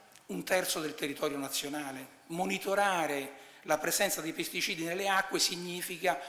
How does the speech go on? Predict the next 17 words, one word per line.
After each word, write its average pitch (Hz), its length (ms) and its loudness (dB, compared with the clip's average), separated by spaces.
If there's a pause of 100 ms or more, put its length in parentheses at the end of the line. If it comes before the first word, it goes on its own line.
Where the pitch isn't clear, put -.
(160)
controllare 180 800 4
quasi 175 360 4
l'intero 151 480 0
paese. 139 680 -4 (2750)
Il 156 180 -10
grande 185 400 4
sforzo 208 1040 6 (160)
di 165 260 -6 (200)
analitico, 147 880 -2 (960)
in 170 220 -4
cui 196 280 -6
qualche 151 340 4
regione 156 760 -2
è 147 120 -6
rimasta 147 460 -4
più 139 120 -6
indietro, 139 720 -6